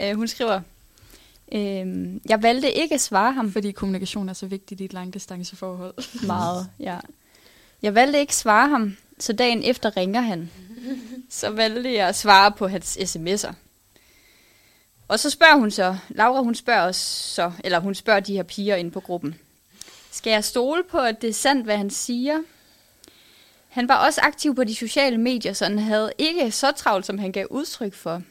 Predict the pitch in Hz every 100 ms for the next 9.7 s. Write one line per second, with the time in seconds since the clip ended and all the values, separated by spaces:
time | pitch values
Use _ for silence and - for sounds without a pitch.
0 | _ _ _ _ _ _ - _ _ _
1 | _ - 196 185 185 285 247 208 196 202
2 | - 180 185 196 214 190 190 185 180 226
3 | 277 262 302 320 240 202 _ _ _ 220
4 | 214 196 202 208 190 185 - _ - 180
5 | 180 196 226 392 202 196 196 - 240 269
6 | 277 190 226 302 285 277 254 202 _ _
7 | _ _ _ _ _ 226 226 - 220 247
8 | 262 - - 190 - 214 226 226 196 190
9 | 196 - 254 - 226 185